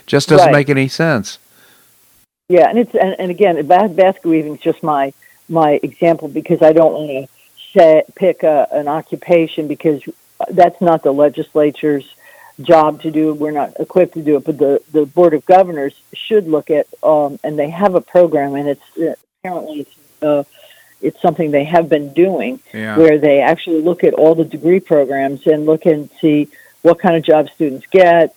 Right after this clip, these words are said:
Speaker 2: when they, when they graduate with them, whether it's in that program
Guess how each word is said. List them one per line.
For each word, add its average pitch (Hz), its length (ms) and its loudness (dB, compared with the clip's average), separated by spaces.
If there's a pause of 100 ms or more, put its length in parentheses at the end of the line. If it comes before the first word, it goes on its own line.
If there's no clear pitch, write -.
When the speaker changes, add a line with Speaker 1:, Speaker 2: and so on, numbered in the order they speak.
(100)
Speaker 2:
when 156 220 -2
they, 127 320 -4
when 143 160 -4
they 127 140 -8 (160)
graduate 175 360 2
with 170 180 -2
them, 160 380 -2 (300)
whether 147 240 0
it's 127 160 -6
in 185 180 0
that 175 260 0
program 165 580 0